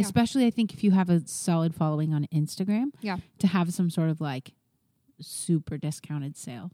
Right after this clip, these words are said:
Speaker 1: That's
Speaker 2: Yeah.
Speaker 1: like,
Speaker 2: Mm-hmm.
Speaker 1: I would rather take three dollars for it than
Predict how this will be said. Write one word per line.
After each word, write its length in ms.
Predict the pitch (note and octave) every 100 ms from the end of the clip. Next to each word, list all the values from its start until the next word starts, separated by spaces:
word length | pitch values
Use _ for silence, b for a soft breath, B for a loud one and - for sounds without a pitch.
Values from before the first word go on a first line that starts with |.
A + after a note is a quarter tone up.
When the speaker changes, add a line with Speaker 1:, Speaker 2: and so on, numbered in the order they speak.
| _
Speaker 1:
That's 120 | G#3
Speaker 2:
Yeah. 80 | F#3
Speaker 1:
like, 240 | E3 E3+ - b
Speaker 2:
Mm-hmm. 200 | F#3 F3+
Speaker 1:
I 100 | F3
would 260 | F3 E3+ E3
rather 540 | E3+ E3 D#3 D#3+ D#3+
take 320 | D3 - D3+
three 220 | - D3+ D3+
dollars 320 | C#3 C#3 D3
for 220 | - B2+
it 180 | D3 E3
than 280 | D#3+ D3+